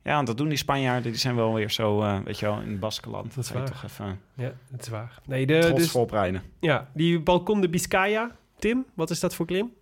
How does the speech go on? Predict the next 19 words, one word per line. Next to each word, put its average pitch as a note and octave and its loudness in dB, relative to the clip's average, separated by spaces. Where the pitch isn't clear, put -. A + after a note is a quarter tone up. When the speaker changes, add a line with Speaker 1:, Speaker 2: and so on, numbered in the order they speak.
Speaker 1:
Nou, - -2
dat A2+ 2
is - 2
een D3 0
interessante C#3 -4
slot, C#3+ -6
eh, G#2 2
klim. B2 -4
Het - -8
is, B2 -2
eh, A#2+ 4
het A#2 -6
begint - -4
een - -10
beetje A#2+ 0
rustig, - -4
eerste B2 -2
drie B2+ -8
kilometer. C3 -2